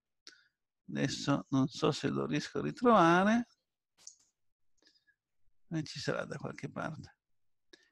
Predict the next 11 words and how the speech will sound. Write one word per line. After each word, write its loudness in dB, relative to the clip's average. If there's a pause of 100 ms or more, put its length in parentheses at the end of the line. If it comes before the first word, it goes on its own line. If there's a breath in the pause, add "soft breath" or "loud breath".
Comunque 6
c'è, 2
se -6
per 2
caso 4
poi 2
la 2
volete, 0
la 0
cercate, 0
c'è -2